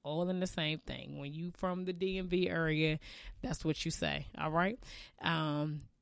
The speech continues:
and so at Zion Church, we have what's called, um, small groups, where it's a group of people, whatever the, the, either the topic is or whatever the, um, common, commonality amongst you are.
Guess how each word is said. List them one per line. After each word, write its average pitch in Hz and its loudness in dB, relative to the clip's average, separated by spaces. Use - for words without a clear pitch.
and 175 6
so 151 2
at 180 2
Zion 165 4
Church, 151 0
we 151 2
have 143 4
what's 147 -2
called, 143 2
um, 143 -4
small 156 2
groups, 143 -6
where 151 4
it's 156 0
a 160 0
group 170 2
of 165 2
people, 170 6
whatever 151 0
the, 143 -2
the, 143 -4
either 156 -4
the 139 -4
topic 240 6
is 202 4
or 160 0
whatever 147 0
the, 143 0
um, 139 -2
common, 170 2
commonality 165 0
amongst 151 -6
you 151 -6
are. 135 -4